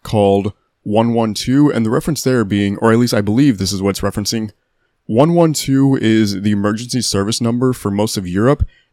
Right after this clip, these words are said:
and it was a European tour that Garrett had, uh, pulled himself out of to go get help. And then one one two leads into Translate the Night, which is a fucking outstanding way to open this record, and the chorus has, like, really, really cool back and forth shit going on with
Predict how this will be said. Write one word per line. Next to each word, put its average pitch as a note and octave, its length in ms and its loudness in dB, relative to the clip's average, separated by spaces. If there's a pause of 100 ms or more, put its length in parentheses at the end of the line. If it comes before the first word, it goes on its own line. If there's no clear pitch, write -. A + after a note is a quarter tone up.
(100)
and G#2+ 380 0
it A2+ 120 0
was A#2 380 2
a A2 100 -2
European G#2 560 -2
tour G2+ 400 0
that F#2 360 -4
Garrett G2+ 380 0
had, F#2+ 280 -6 (220)
uh, G2 220 -2
pulled A2+ 220 -2
himself A2 260 -6
out G#2 220 -2
of B2 160 0
to - 100 -6
go F#2+ 200 -2
get A2 180 -2
help. C3 260 0 (680)
And A#2+ 120 2
then A#2+ 220 6
one C3+ 160 6
one C3+ 160 4
two B2 320 0
leads G#2+ 320 0
into A2 320 -2
Translate A2 460 -2
the G2+ 80 -2
Night, G2+ 400 -2
which A2 400 -2
is G#2+ 420 -2
a G#2+ 260 2
fucking A2+ 840 -2 (540)
outstanding B2 680 2
way A2+ 140 2
to G#2+ 80 -4
open A2 220 -2
this G#2+ 180 -2
record, G#2 460 -2
and G#2 300 -2
the G#2+ 60 -2
chorus D3 360 -2
has, A#2+ 140 -2
like, A#2 140 -4
really, A#2+ 340 2
really B2 200 2
cool B2 220 0
back G#2+ 200 -2
and A2 120 -2
forth - 440 -4
shit - 340 -2
going A2 220 2
on A2 200 -2
with G#2 200 -2